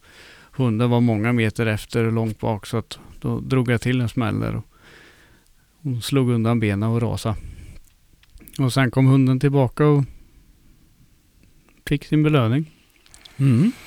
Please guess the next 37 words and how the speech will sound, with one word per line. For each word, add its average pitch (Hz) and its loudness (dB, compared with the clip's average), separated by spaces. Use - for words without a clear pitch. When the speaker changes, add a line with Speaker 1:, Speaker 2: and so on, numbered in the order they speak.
Speaker 1:
Nej, 131 6
men 147 8
det 151 8
visade 151 4
sig 160 4
att 147 2
den 147 2
unghunden 139 2
hade, 127 0
mm, 113 -4
inflammation. 131 -2
Halsen 131 -2
var, 120 -2
eh, 120 -6
blodsprängda 120 -4
tonsiller, 120 -4
tror 120 -6
jag, 120 -4
var 120 -6
bland 120 -6
annat, 113 -6
så - -8
att 113 -12
de 123 -2
opererade 131 0
bort 156 -4
dem 98 -8
nu. 92 -8
Speaker 2:
Ja. 110 0
Speaker 1:
Så 120 -8
nu 131 -4
blir 139 0
det 139 2
vila 117 0
ett 131 -6
par 131 -2
veckor. 117 -4